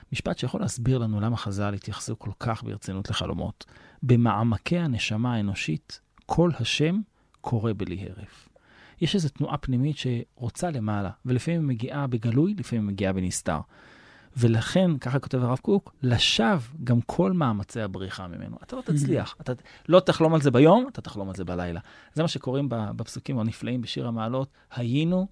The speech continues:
Speaker 2: כחולמים."
Speaker 1: כחולמים. אנחנו לא מפסיקים לחלום אפילו לרגע אחד.
Speaker 2: אז אם זה ככה, אתה לוקח כבר את החלום הזה ל-, לחזון גם כן. זאת אומרת, האדם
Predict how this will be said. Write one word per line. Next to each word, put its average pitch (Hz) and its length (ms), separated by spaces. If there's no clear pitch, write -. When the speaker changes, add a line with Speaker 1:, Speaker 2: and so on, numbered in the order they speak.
Speaker 2:
כחולמים." - 280
Speaker 1:
כחולמים. 107 280
אנחנו 127 240
לא 151 200
מפסיקים 110 560
לחלום 107 340
אפילו 104 320
לרגע 78 300
אחד. - 160
Speaker 2:
אז 143 160
אם 208 160
זה 233 100
ככה, 143 520
אתה 139 200
לוקח 175 360
כבר 208 80
את 175 120
החלום 160 500
הזה 165 280
ל-, 135 360
לחזון 175 560
גם 107 200
כן. 107 200
זאת 120 160
אומרת, 156 320
האדם 151 280